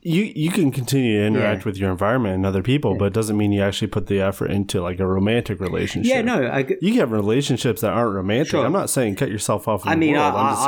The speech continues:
Speaker 1: saying
Speaker 2: obviously couldn't answer. I can't speak to that 'cause who knows? Like, by the time you're seventy and your dick's basically fallen off and you've got no testosterone left, and you're, you know, who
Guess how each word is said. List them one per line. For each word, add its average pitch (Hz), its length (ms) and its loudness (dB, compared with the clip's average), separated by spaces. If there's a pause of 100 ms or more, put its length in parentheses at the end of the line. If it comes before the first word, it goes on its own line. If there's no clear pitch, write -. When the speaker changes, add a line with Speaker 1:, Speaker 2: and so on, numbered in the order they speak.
Speaker 1:
saying 147 60 2
Speaker 2:
obviously 123 360 -2
couldn't 113 240 -4
answer. 127 400 -4
I 117 140 -2
can't 92 260 -6
speak 104 280 -6
to 104 80 -4
that 98 180 -4
'cause 101 180 -6 (380)
who 143 120 2
knows? 98 300 -2
Like, 104 260 -2
by 117 140 -2
the 110 80 -2
time 135 400 -4
you're 104 380 -2
seventy 107 760 -4 (420)
and 101 160 -2
your 98 120 -4
dick's - 260 -4
basically - 540 -4
fallen 95 400 -4
off 98 240 -6
and 98 120 -4
you've 98 100 -6
got 98 140 -4
no 107 140 -2
testosterone 95 800 -6
left, 98 340 -6
and 95 200 -6 (560)
you're, 107 340 -2
you 135 180 0
know, 113 200 0 (180)
who 151 400 -2